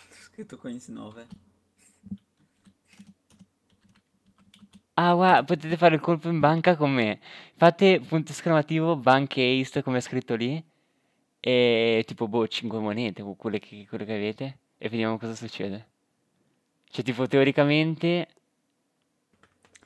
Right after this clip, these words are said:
Speaker 1: Io ho una sola moneta, quindi
Speaker 2: c'è l'uno, il due, il tre, il quattro di, eh, cose in banca. Poi, poi li riscrivo in italiano, ora sono tutti scritti in inglese, ste robe.
Speaker 1: <laughs> Non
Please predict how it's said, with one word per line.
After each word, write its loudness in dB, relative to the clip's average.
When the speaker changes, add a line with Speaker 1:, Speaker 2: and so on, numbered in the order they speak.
Speaker 1:
Io -10
ho -8
una -10
sola -12
moneta, -16
quindi -20
Speaker 2:
c'è 4
l'uno, -2
il -6
due, 0
il 0
tre, 0
il 0
quattro -2
di, -6
eh, -4
cose -8
in -8
banca. -4
Poi, -4
poi -6
li -6
riscrivo -8
in -8
italiano, -6
ora -8
sono -16
tutti -20
scritti -14
in -12
inglese, -10
ste -14
robe. -12
Speaker 1:
<laughs> -20
Non -20